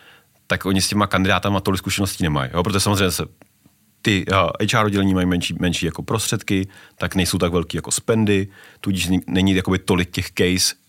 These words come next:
že by se, že by se dalo z něčeho jako vycházet, všechno je to často jako nějaký jako erudovaný o-, jako odhad a, a, a nikdo vám to jakoby, já si pamatuju nějakou první větší kampaň,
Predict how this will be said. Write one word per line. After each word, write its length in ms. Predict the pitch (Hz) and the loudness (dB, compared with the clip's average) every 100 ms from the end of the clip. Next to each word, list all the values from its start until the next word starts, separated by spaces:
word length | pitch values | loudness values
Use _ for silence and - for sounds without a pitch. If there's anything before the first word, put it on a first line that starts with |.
| - | -10
že 120 | 92 | -4
by 100 | 85 | -2
se, 280 | 87 98 87 78 | 0 0 -2 -4
že 120 | 90 | -4
by 80 | 87 | -2
se 120 | 104 | 0
dalo 140 | 92 | 0
z 60 | 90 | 0
něčeho 180 | 92 95 | -2 -2
jako 140 | 92 | -4
vycházet, 400 | 87 - 104 98 | -4 0 0 0
všechno 200 | 92 - | -2 -2
je 60 | 90 | -4
to 120 | 85 | -2
často 300 | - 87 - | -4 -4 -2
jako 360 | 87 87 90 87 - - - - - | -2 0 -2 -4 -10 -18 -18 -18 -6
nějaký 260 | 92 80 95 | -2 0 0
jako 220 | 80 - | -2 0
erudovaný 440 | 92 92 90 85 80 | -2 0 2 2 0
o-, 120 | - - | -4 -8
jako 180 | 95 - | -8 -4
odhad 460 | 104 101 98 98 - - - | 0 0 0 -2 -14 -14 -4
a, 80 | 92 85 82 80 82 - _ _ _ _ _ _ _ - | 0 2 2 0 -4 -10 _ _ _ _ _ _ _ -8
a, 80 | 87 80 | -4 -2
a 140 | 82 82 82 | -2 -4 -2
nikdo 260 | 92 92 | -2 2
vám 140 | 95 90 | 0 2
to 100 | 92 | 0
jakoby, 280 | 90 92 92 | 0 -2 0
já 140 | - 87 | 0 0
si 140 | - | 0
pamatuju 220 | 101 90 | 0 2
nějakou 260 | 95 87 104 | 2 0 0
první 300 | 95 90 95 | -2 0 2
větší 220 | 92 - | 0 0
kampaň, 460 | 98 90 90 92 | 0 0 2 2